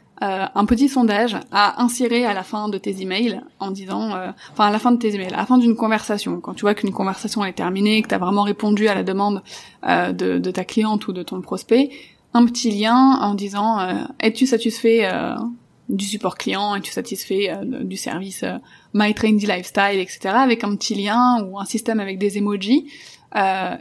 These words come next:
et ton client arrive sur ce questionnaire, êtes-vous satisfait ?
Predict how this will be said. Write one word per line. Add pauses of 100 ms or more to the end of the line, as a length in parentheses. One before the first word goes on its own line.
et
ton
client
arrive (100)
sur (280)
ce
questionnaire, (160)
êtes-vous
satisfait ?